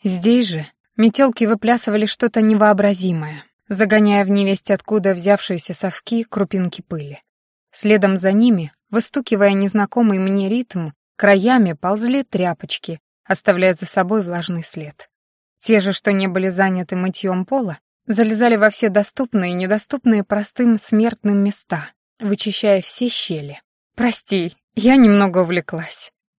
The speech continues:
Легкий румянец заиграл на щеках леди Марлы. «И волнение.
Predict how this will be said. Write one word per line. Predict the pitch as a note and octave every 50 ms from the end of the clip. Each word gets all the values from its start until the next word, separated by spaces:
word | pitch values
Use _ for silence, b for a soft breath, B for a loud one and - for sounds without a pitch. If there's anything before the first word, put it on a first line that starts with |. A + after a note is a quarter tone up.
| _ _
Легкий | - - A3+ G#3+ - - - G#3
румянец | G3 G3+ G#3 A3+ B3 A#3+ A3 G3 F3 E3+
заиграл | F3 F#3+ F#3+ F#3 G3+ A#3 B3+ B3+ A3+
на | G3+ G3
щеках | F#3+ - - G3+ - - A3+ G#3+ -
леди | G3 F#3 F3+ E3 F3
Марлы. | E3+ E3 D#3+ D#3 D3+ D3 D3 D3+ D3+ - _ _ _ _ _ _
«И | - A#3 A3 G#3+ G3+
волнение. | G3 G#3+ G#3+ G#3+ G#3+ A3+ B3 C4+ A#3+ F#3 D#3+ D3+ D#3 D3+